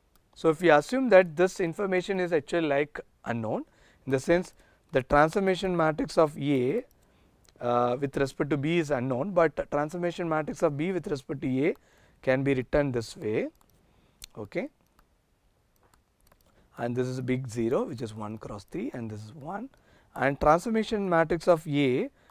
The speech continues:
with respect to B, in the sense transformation matrix of this inverse,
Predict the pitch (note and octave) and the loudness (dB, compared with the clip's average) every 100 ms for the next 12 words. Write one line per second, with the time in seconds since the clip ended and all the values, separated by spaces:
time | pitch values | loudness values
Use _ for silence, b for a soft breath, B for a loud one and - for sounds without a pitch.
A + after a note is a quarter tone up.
0 | b - B2+ C3+ B2+ - B2 C#3 B2+ B2+ | b -18 -4 -2 -2 -4 -4 -2 -2 -2
1 | B2+ A3+ B2+ A#2+ C3 B2+ B2+ b b b | -2 -4 -6 -6 -4 -6 -8 b b b
2 | - B2+ B2+ B2+ B2 C3 A#2+ A#2+ A2+ A#2 | -4 -2 -2 -6 -8 -8 -6 -6 -6 -10
3 | - A#2 _ _ _ _ _ G#2 A#2+ C3 | -10 -12 _ _ _ _ _ -8 -6 -6
4 | - B2+ C#3 C#3 A#2 A#2+ G#3+ | -6 -6 -6 -6 -6 -4 -4